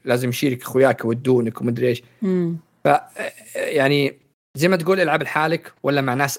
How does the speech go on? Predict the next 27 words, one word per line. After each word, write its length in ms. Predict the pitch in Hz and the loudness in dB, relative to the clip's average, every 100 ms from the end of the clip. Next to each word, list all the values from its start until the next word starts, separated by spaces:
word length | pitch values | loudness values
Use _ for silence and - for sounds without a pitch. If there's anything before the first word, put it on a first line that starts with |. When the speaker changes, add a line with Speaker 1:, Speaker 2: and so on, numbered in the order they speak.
| - | -10
Speaker 1:
على 200 | 104 123 | -2 0
الأقل 180 | - 135 | 0 -4
تعرفهم. 360 | 117 107 - - _ _ | -6 -8 -10 -20 _ _
هذا 140 | - 156 | -2 0
اللي 140 | 135 | 0
قاعدين 300 | 120 113 117 | -2 -6 -4
يسوون 260 | 113 113 101 | -4 -4 -4
اللعبة. 280 | 95 85 202 | -6 -4 -2
Speaker 2:
صحيح، 420 | 180 175 170 - | 2 2 0 -6
صحيح. 340 | - 175 175 143 | -8 -6 -4 -2
Speaker 1:
ع-، 200 | 151 208 | 0 0
على 180 | 147 | 0
الأقل 160 | 202 180 | -2 0
عطني 460 | 151 190 165 151 - _ - | -2 -2 -4 -6 -8 _ -6
إن 140 | 139 | -4
زي 260 | 143 175 - - - | -2 -2 -2 -8 -2
أول 380 | 170 151 123 123 - | 0 0 -2 -4 -8
كنت 300 | 151 - - | -12 -12 -8
إذا 200 | 127 123 | -6 -2
كان 180 | 185 233 | 0 2
واحد 260 | 226 - | 2 -2
بيحوس 280 | 123 202 - | -2 -2 0
اللعبة، 380 | 135 113 101 139 _ _ - | -2 -2 -4 -8 _ _ -4
خلني 220 | 302 392 | 0 2
أصوت 360 | - 285 247 | 2 2 2
عليه 140 | 196 202 | 2 2
وأطرده. 360 | 185 139 117 | 2 -4 -8